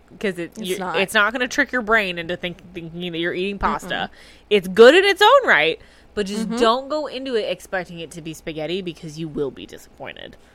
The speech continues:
Speaker 2: Yes. But I'll say it's a great base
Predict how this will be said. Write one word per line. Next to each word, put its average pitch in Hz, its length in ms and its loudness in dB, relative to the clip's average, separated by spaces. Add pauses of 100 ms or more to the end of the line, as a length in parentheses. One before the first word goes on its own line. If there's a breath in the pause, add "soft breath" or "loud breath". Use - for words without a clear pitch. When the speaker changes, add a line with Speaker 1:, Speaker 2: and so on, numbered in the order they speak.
(420 soft breath)
Speaker 2:
Yes. - 440 -10 (600 soft breath)
But 233 160 2
I'll 269 140 4
say - 260 0
it's 226 200 -4
a 233 80 -2
great 220 460 -2
base 196 540 -2